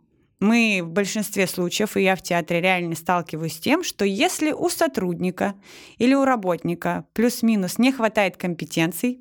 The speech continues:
ты ему чётко, круто, классно поставил задачу, но она, например, может быть не выполнена, она не работает.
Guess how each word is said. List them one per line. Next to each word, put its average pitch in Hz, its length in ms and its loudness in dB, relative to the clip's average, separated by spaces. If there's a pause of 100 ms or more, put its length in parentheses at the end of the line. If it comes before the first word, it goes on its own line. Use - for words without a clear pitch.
(120)
ты 269 100 2
ему 214 260 0 (280)
чётко, 269 420 0
круто, 233 420 0
классно 196 520 -2
поставил 165 440 0
задачу, 226 560 -2 (360)
но 190 80 2
она, 277 180 4
например, 254 480 0
может 220 320 -2
быть 254 300 -2
не 202 240 2
выполнена, 240 760 0
она 185 220 2
не 262 240 6
работает. 175 640 -4